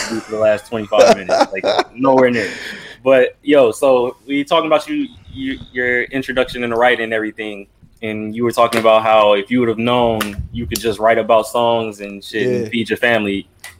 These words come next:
Speaker 1: you would have took it.
Speaker 2: <laughs>
Speaker 1: What was
Speaker 2: Right.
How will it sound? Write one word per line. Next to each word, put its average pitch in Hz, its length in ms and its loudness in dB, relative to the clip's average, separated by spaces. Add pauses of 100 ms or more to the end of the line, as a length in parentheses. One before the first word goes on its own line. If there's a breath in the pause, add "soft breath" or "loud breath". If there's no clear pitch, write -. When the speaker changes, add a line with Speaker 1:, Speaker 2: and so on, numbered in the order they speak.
(220)
Speaker 1:
you 247 140 0
would 202 80 2
have - 80 -8
took 165 200 2
it. 185 120 -2
Speaker 2:
<laughs> - 840 -4
Speaker 1:
What 370 200 6
was 370 300 6
Speaker 2:
Right. - 80 -8